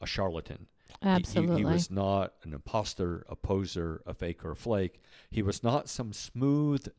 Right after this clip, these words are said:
Speaker 1: talker that came into town and left with people's money in his pocket and unfulfilled promises.
Speaker 2: That would have been Paul's kingdom. <laughs>
Speaker 1: Yes.
Speaker 2: He was into God's kingdom and
Speaker 1: Mm-hmm.
Speaker 2: God's glory. So,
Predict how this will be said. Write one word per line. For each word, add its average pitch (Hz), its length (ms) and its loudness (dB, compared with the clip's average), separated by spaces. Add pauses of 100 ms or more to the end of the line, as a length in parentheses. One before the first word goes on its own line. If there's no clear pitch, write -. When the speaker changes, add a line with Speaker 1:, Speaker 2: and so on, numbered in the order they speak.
(100)
Speaker 1:
talker 107 520 0
that 87 200 -6
came 98 320 -4
into 82 160 -4
town 90 680 -6 (260)
and 87 500 -4
left 98 480 2
with 85 360 -6 (260)
people's 98 420 -2
money 98 320 0
in 85 80 -4
his 80 140 -8
pocket 78 480 -6
and 73 260 -8 (280)
unfulfilled 92 580 -2
promises. - 760 -10 (360)
Speaker 2:
That 220 180 8
would 254 100 10
have 247 80 8
been 196 260 8 (100)
Paul's 202 520 8
kingdom. - 600 2
<laughs> 180 60 4 (340)
Speaker 1:
Yes. - 160 0 (220)
Speaker 2:
He 294 220 8
was 277 280 8
into 220 920 6 (460)
God's 196 720 8
kingdom 117 600 0
and 170 200 4
Speaker 1:
Mm-hmm. 170 80 -4
Speaker 2:
God's 175 720 6
glory. 160 460 6
So, 170 440 6